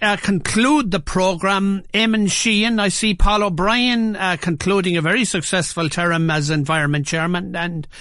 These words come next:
uh, there's a new face on the, on the national scene as well.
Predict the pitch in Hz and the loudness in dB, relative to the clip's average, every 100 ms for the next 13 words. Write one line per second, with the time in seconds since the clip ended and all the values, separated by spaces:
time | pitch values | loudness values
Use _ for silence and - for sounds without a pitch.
0 | - - 185 185 185 175 196 226 262 220 | -20 -4 0 0 0 0 2 2 2 0
1 | 208 - 196 190 190 190 180 185 190 196 | 2 2 2 2 2 0 0 0 2 0
2 | 180 185 160 196 190 170 202 190 | 0 -2 0 0 0 0 0 0